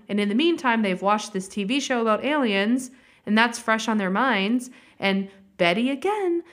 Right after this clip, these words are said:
she's already really into U F Os 'cause her sister claimed to see one, and she had already been familiar with U F O lore,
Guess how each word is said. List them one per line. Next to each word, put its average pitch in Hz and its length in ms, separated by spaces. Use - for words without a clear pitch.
she's 196 260
already 262 380
really 240 380
into 320 220
U 320 120
F 320 140
Os 320 320
'cause - 180
her 202 120
sister 349 360
claimed 226 320
to 214 60
see 214 200
one, 196 400
and 175 220
she 202 180
had 214 200
already 220 320
been 285 200
familiar 277 460
with 233 180
U 180 140
F 185 140
O 233 120
lore, 214 600